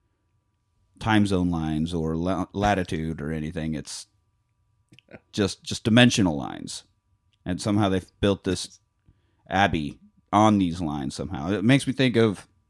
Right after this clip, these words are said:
was it Da Vinci Code where it was the rose line that that church was on, and the guy had to break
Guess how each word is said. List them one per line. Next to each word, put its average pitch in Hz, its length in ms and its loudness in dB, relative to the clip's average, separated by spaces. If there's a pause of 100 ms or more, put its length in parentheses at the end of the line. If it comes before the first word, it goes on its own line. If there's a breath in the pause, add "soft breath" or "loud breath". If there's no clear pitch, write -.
(800)
was 127 120 8
it 117 100 6
Da 107 80 2
Vinci 127 360 4
Code 131 340 6
where 120 140 6
it 95 60 4
was 110 140 4
the 101 120 4
rose 107 360 6
line 107 360 6
that 101 120 0
that 92 200 -2
church 104 300 -2
was 104 180 -2
on, 101 220 2
and 95 100 2
the 87 60 0
guy 92 160 0
had 98 140 -2
to 92 60 -8
break 95 320 -4